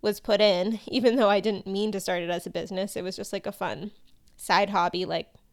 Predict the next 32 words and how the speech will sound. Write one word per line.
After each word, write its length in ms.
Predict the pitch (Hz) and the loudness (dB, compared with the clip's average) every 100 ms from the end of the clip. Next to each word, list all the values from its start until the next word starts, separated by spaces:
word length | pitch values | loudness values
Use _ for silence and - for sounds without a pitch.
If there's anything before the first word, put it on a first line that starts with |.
| _ | _
blog 340 | 196 185 185 180 | 0 2 0 -2
journal, 400 | 190 180 185 285 | -4 -2 -4 -2
basically, 500 | 190 - 226 254 262 | -4 -2 4 8 8
of 120 | 220 | 6
my 160 | 214 | 2
business. 480 | 196 196 208 185 214 | 0 -4 -6 -8 -8
But, 280 | - 190 - - - - - - | -2 -2 -2 -10 -20 -20 -20 -2
um, 480 | 214 208 202 196 214 - - _ | 2 4 2 -2 -8 -18 -20 _
yeah, 320 | - 359 349 - | -2 0 0 0
I 140 | - | -2
think 200 | - 269 | -2 -2
it's 180 | 311 - | -2 0
just 340 | 294 294 - | 0 0 -4
being 300 | - 226 269 | -4 -2 -2
consistent 840 | 262 262 247 196 202 - 269 359 - | -2 -4 -4 -6 -6 -4 -2 -2 -4
and 140 | 233 | -4
taking 360 | 233 208 226 202 | -4 -2 -4 -4
small, 1000 | - - 214 196 190 202 214 240 277 - _ _ _ | -8 -8 -4 0 2 2 2 0 -4 -12 _ _ _
dedicated, 560 | 214 202 226 233 220 233 | 0 0 0 0 0 -2
strategic 540 | - 208 208 196 214 | -4 -6 -4 -4 -2
action 580 | 170 165 - 240 240 262 | -2 -2 -4 -2 -2 -2
over 340 | 214 202 196 | -4 -4 -4
years. 600 | 190 185 180 185 226 359 | -6 -6 -6 -2 0 0
And 140 | 311 220 | -2 -2
then 120 | 214 | 0
you 100 | 214 | 0
look 200 | 190 202 | -2 0
up 220 | 208 233 | 0 0
and 80 | 240 | -2
you're 100 | 214 | -2
like, 180 | 208 202 | -2 0
"Whoa, 400 | 339 269 - | 2 2 -2